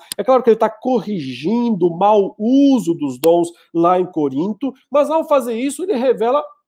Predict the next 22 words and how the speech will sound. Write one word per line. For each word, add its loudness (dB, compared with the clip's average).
por -6
que -4
é 0
que -8
a -4
igreja -6
se -14
reúne. -4
"Que 2
fazer 2
então, 2
irmãos?", 0
diz -8
o -2
verso 0
vinte -4
e -18
seis. -6
"Quando 2
vocês 4
se -6
reúnem, 0